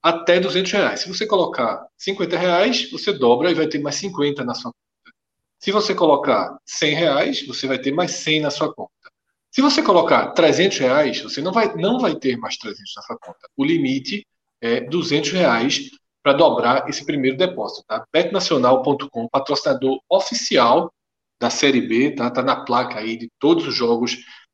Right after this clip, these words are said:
da Série B e parceiro do podcast Quarenta e cinco Minutos já há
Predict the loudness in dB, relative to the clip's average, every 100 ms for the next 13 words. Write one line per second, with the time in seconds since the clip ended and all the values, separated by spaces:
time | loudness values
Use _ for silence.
0 | _ _ -4 -4 0 0 2 2 0 0
1 | -2 -2 0 0 0 0 -2 0 -4 -2
2 | -4 -4 -6 -10 -18 -14 -12 -10 -4 -2
3 | -2